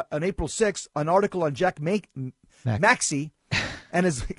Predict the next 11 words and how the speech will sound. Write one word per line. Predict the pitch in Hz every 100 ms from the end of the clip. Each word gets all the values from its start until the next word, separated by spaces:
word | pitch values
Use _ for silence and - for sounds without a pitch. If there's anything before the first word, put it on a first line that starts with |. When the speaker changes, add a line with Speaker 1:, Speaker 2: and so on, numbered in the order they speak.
| - 120 -
Speaker 1:
<laughs> | _ _ _ _ -
and | 190
his | 196 147
work | 208 254
on | 226
the | 175
Hunter | 233 -
Biden | 170 208 196 165
laptop | 220 - 202 175
in | 151
Switzerland, | - 254 320 208 156 151 165